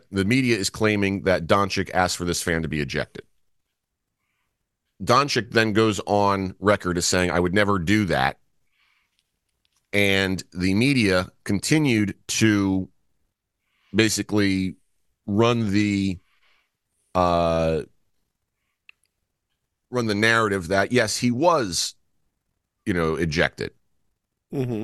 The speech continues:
Speaker 1: You know, so it's almost like the, I guess, I guess right off the, right off the bat, it's like, "Oh, okay, so the media controls the narrative."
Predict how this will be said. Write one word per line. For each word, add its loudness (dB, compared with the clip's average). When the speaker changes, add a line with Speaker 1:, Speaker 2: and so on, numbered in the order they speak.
Speaker 1:
You -2
know, 2
so 2
it's 0
almost 0
like 0
the, -4
I 0
guess, 2
I 2
guess -2
right 2
off 0
the, -4
right 0
off 0
the -2
bat, 0
it's -10
like, -2
"Oh, -2
okay, 0
so -2
the -2
media 0
controls -2
the 0
narrative." -2